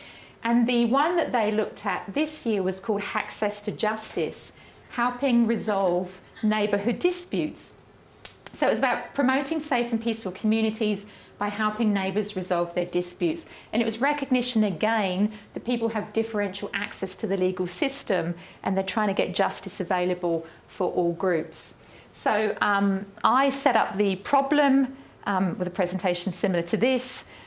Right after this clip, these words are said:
The students worked with, um, a, with, um, some industry experts, and the prize was they get a four-week contract with Justice and Attorney General to develop a solution. And, um, I've been working with the students, they're doing it all, I just,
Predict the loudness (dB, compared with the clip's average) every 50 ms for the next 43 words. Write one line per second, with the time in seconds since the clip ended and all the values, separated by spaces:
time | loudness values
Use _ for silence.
0 | -12 -6 -6 -6 -6 -4 -4 0 0 2 2 4 4 4 2 2 0 -2 0 2
1 | 4 4 4 2 2 0 -4 -8 -6 -2 0 2 2 2 0 -2 -4 -2 0 0
2 | 0 0 0 -2 -4 -4 -6 -8 -8 -6 -6 -6 -6 -8 -14 -8 -4 -2 0 0
3 | -2 -2 -2 -2 -2 -2 -2 -4 -4 -6 -8 -6 -2 0 0 0 -2 -2 -4 -4
4 | -2 0 2 2 0 0 0 -6 -6 0 0 2 2 2 0 0 -4 -10 -12 -12
5 | -14 -16 -20 -20 -20 -16 -6 -2 0 0 0 0 0 -2 0 0 2 0 0 0
6 | -2 -2 0 0 -2 -2 0 -2 -2 -2 -4 -2 0 0 2 2 2 0 -2 -4
7 | -6 -2 0 2 2 2 2 0 -2 -2 -4 -6 -8 -6 -2 0 2 2 0 0
8 | 0 -2 -2 -2 -4 -6 -6 -4 -4 -6 -6 -4 -4 -4 -2 -2 -2 -2 -2 -2
9 | -2 -2 -4 -4 -4 -4 -4 -2 0 0 2 0 0 -2 -6 -8 -8 -6 -2 0
10 | 0 2 2 2 0 -2 -4 -6 -6 -8 -8 -10 -14 -16 -20 -20 -20 -20 -20 -20
11 | -20 -20 -20 -10 -4 -2 0 2 2 2 0 -2 -4 -2 -2 0 0 -2 -2 -2
12 | 0 0 0 0 0 0 -2 -2 -4 -2 -2 -2 -2 -4 -6 -8 -6 -4 -4 -2
13 | -4 -4 -4 -2 -2 0 0 0 0 0 0 0 0 2 2 2 0 0 -2 -4
14 | -6 -6 -8 -10 -16